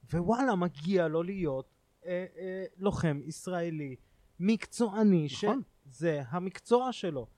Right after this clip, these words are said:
Speaker 1: זה המשכורת שלו.
Speaker 2: אין לו דאגות, הוא לא צריך לחשוב עכשיו שמאיפה הוא, איפה הוא, איך הוא סוגר את החודש, או מאיפה הוא משלם על מחנה
Speaker 1: כן.
Speaker 2: אימונים, איך הוא טס לחו"ל, או whatever מה.
Speaker 1: הכדורגלנים שלנו מקבלים משכורת, אה, אני פה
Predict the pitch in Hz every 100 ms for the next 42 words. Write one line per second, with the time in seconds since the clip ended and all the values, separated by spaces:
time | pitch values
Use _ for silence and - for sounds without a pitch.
0 | _ 151 202 214 - - 220 220 220 180
1 | 135 107 131 196 196 226 220 247 - 127
2 | 135 - 151 - 165 147 - 156 139 143
3 | 143 135 147 139 127 131 - 123 - 143
4 | 127 127 123 127 110 131 147 170 170 123
5 | 123 131 143 127 123 123 120 113 - 110
6 | 117 185 226 156 170 - _ _ 113 117
7 | - 113 - 110 143 170 180 127 123 131
8 | 127 113 104 92 _ - 139 156 156 156
9 | 165 175 220 233 220 196 175 165 165 156
10 | 185 165 - 185 196 - 135 131 131 127
11 | 123 - _ _ _ - 120 127 -